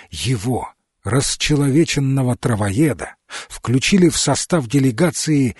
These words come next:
для переговоров с дикарями. Рыжий повернулся и пошел в дом. Делегаты двинулись следом. Внутри был чад и полумрак.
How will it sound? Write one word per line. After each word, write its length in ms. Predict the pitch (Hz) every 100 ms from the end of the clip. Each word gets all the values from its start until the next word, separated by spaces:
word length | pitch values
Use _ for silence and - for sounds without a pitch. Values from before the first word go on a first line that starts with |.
| - -
для 220 | 85 160
переговоров 680 | - 147 127 131 156 139
с 120 | 95 85
дикарями. 680 | 131 131 123 101 - - _ _ _ _ _ _ _ _ _ _
Рыжий 400 | - 110 113 104
повернулся 800 | 95 90 76 85 110 127 - 160 - _ _ _ -
и 80 | 135
пошел 400 | 120 - 123 110
в 120 | 87
дом. 400 | 82 95 52 - - - -
Делегаты 840 | - 58 - 120 131 - 113 87 _ _ _ _ _
двинулись 640 | 78 73 80 120 104 90 -
следом. 520 | - 78 73 - - _ _ _ _ _ _ _ _ _ _ _
Внутри 520 | - 85 117 135 147 165
был 320 | 160 160 120 - _ _ -
чад 540 | - - 151 - - -
и 100 | 135
полумрак. 840 | - 131 117 110 90 - - -